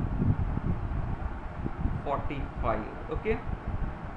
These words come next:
so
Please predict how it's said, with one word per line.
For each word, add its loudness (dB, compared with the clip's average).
so 4